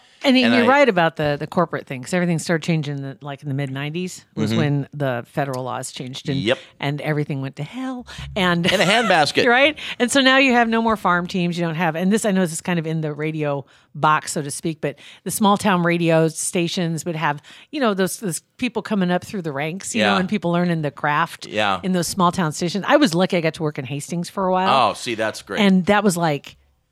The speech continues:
Speaker 1: that was heaven.
Speaker 2: Yeah.
Speaker 1: I mean, honestly, and it was, it was grabbing victory from the jaws of defeat because that station was, like, so far into red tape when we got it. And it was just, you had to do everything.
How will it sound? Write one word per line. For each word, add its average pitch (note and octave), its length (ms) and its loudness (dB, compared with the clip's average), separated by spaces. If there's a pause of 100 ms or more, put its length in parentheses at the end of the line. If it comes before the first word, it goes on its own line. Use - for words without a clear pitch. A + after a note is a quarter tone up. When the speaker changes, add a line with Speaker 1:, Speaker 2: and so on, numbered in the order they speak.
Speaker 1:
that G#3 140 2
was F#3+ 100 -4
heaven. B2+ 440 -10
Speaker 2:
Yeah. A#2+ 140 2
Speaker 1:
I A3 40 4
mean, G#3 100 4
honestly, G#3+ 540 2
and E3 80 -2
it F#3 100 -4
was, D#3+ 340 -2
it G3+ 120 -6
was E3+ 240 -2
grabbing F#3 640 2 (420)
victory E3 400 2
from D#3+ 200 -4
the D3 80 -4
jaws D#3 300 2
of D3+ 100 -6
defeat E3+ 360 -4
because D#3+ 220 -4
that C#3+ 160 -2
station E3+ 420 -6
was, C#3 140 -6
like, B2 200 -10
so D3+ 180 0
far D3 240 -2
into C#3 180 -8
red C3 200 -10
tape D3+ 320 -4
when D3 160 -8
we C#3+ 100 -8
got B2 300 -10
it. F3 220 -8 (380)
And D#3 180 0
it D3+ 80 -2
was C#3+ 160 -4
just, - 420 -4
you F3 140 2
had D#3+ 120 0
to C#3 60 -6
do C#3 140 -6
everything. C3+ 380 -14